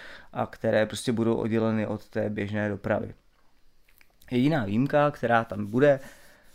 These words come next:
tak, eh, tím, že dva dny na té konferenci jsou v Taipei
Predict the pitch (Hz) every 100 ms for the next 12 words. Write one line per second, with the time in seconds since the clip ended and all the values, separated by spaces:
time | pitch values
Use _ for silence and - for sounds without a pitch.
0 | - - 120 117 131 123 117 117 113 -
1 | 131 127 131 131 123 120 107 - - 123
2 | 131 120 131 131 127 127 120 123 120 120
3 | 110 127 120 120 120 - 123 113 107 -
4 | - 117 113 - 127 123 120 117 113